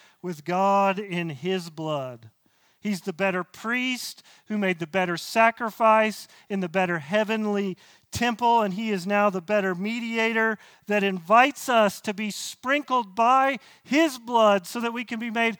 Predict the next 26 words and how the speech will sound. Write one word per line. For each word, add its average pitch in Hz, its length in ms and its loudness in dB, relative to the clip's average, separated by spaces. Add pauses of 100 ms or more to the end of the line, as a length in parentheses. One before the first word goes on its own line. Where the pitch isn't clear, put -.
(240)
holy 311 760 4 (240)
and 220 160 -4
enter 220 320 -2
right 247 360 4
into 277 300 0
heaven 285 520 2 (220)
and 208 220 -6
join 285 400 4
the 330 80 2
party 262 380 4
that 202 180 -4
God 190 280 0
is 175 120 -8
inviting 170 540 -6
us 139 400 -16 (480)
into. 147 540 -10 (840)
We 170 120 -10
get 170 160 -6
an 156 120 -10
invitation 151 600 -12
to 135 80 -18
join 131 320 -14
a 131 40 -18
better 139 280 -14
worship 139 360 -16
party 120 400 -18